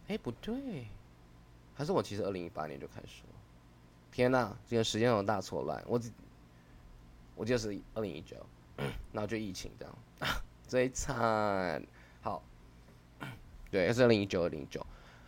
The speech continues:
对啊，所以就过了一年之后，我在规划 Switch 台北，然后我也同时，呃，二零一九年再次回到了那个荷兰的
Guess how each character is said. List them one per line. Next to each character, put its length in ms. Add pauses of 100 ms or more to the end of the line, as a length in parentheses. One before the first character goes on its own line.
(400)
对 100
啊， 260
所 140
以 60
就 180
过 180
了 80
一 80
年 200
之 120
后， 280
我 1300 (180)
在 140
规 180
划 140
Switch 240
台 160
北， 180
然 120
后 80
我 120
也 80
同 280
时， 520 (580)
呃， 360
二 60
零 120
一 40
九 120
年 200
再 180
次 140
回 120
到 180
了 100
那 100
个 140
荷 160
兰 200
的 300